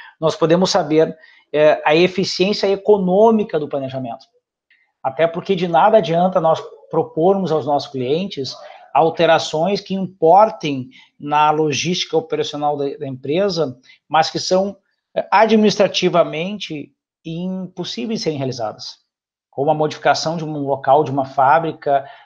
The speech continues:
a modificação da estrutura operacional, movimentos de importação ou exportação por determinados portos, eh, criação de centros de logística, eh, distribuição, se a empresa não está disposta também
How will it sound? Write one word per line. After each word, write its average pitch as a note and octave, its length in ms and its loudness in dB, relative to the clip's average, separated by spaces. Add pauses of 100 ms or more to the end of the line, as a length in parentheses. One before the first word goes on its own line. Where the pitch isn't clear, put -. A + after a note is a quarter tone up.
(120)
a C#3 240 0
modificação D3 1040 -2 (220)
da C#3 120 -4
estrutura C#3+ 340 -4
operacional, D3 920 4 (240)
movimentos C#3+ 680 -4
de C#3+ 80 -6
importação C#3+ 720 -2
ou D3 180 2
exportação C#3 600 -2
por D3+ 140 -2
determinados C#3+ 460 -2
portos, D#3 800 2 (320)
eh, C#3+ 100 -8
criação D#3 480 -4
de D3+ 120 -6
centros D#3 400 -6
de B2+ 80 -8
logística, C#3+ 1000 0
eh, C3+ 300 -2
distribuição, C#3+ 760 -4 (440)
se F#3+ 400 0
a G#3 100 8
empresa F3+ 520 0
não G3 80 -4
está F#3 220 -2
disposta F3 720 0
também G3 680 -2